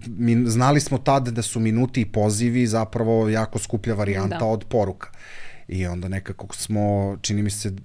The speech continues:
Speaker 1: navikli sebe da, da, da komuniciramo na taj način.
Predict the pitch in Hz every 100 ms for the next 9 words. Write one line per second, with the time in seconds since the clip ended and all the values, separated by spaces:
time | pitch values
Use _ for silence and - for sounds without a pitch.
0 | - - - 110 107 107 104 101 101 104
1 | 101 98 90 - - - 101 95 104 95
2 | 98 95 98 101 95 101 98 101 101 98
3 | - 95 95 95 - 92 87 82 -